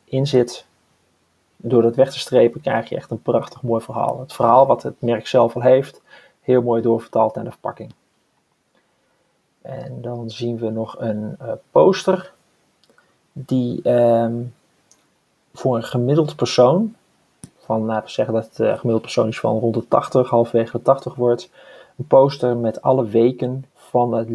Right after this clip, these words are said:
van je leven als één vakje gerepresenteerd die je af kunt vinken. Kan een beetje een, eh,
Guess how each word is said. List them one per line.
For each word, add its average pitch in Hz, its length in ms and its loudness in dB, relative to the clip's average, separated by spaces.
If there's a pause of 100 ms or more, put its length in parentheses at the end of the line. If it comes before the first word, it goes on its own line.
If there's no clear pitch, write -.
(120)
van 123 200 -4
je 113 80 0
leven 120 540 2
als - 220 -8
één 127 220 -4
vakje - 380 -2
gerepresenteerd 117 1080 -2 (280)
die 131 120 -2
je 117 100 -6
af - 180 0
kunt 117 200 -6
vinken. 107 380 -8 (1200)
Kan 135 160 2
een 127 60 0
beetje 113 340 2
een, 113 160 0
eh, 110 340 -2